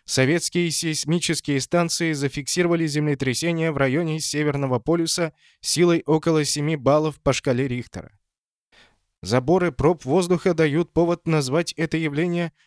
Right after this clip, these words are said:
взрывом ядерной природы мощностью около полутора-двух мегатонн. Это дало повод правительству С Ш А и некоторых европейских стран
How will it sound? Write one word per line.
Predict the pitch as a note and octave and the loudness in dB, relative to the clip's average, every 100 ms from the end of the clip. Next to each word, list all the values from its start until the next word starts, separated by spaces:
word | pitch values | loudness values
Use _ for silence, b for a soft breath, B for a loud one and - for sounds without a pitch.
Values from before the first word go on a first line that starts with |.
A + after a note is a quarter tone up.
| _ | _
взрывом | G2+ A#2+ F3+ F3 D#3+ | -4 0 2 2 0
ядерной | C#3+ D#3 D3+ D#3 D#3 | 0 0 0 0 0
природы | - D#3+ F3 D#3+ G#2 | 0 2 2 0 -2
мощностью | G2+ B2+ - C#3 C3+ - | -4 -4 -4 -4 -4 -4
около | - C3+ B2+ C#3 B2+ | -6 -6 -2 -2 0
полутора-двух | C#3 C3 D#3 D#3+ D#3 D3 _ _ G2+ A2 C#3+ - | 0 0 0 -2 -2 -4 _ _ -8 -4 -4 -4
мегатонн. | B2 C#3 B2+ C3+ - D3+ - _ _ _ _ _ _ _ - | -2 0 0 -2 0 -2 -4 _ _ _ _ _ _ _ -2
Это | F3+ G3 G3 - | 0 4 2 2
дало | D3+ E3+ | 2 2
повод | D#3 F#3 F#3 - | 2 2 2 0
правительству | D#3 D3 F3+ E3 - D#3+ | 0 0 -4 -6 -4 -2
С | - C#3 | -2 -2
Ш | - F3 | -2 -2
А | |
и | D#3+ B2 B2+ A#2+ | -4 -4 -2 0
некоторых | C#3+ F3 D#3 D3 B2 | 0 0 -2 -4 -2
европейских | C3+ C3+ D#3 D#3 - A#2+ | -2 0 0 -2 -2 -6
стран | - D#3 F3+ | -2 -2 -2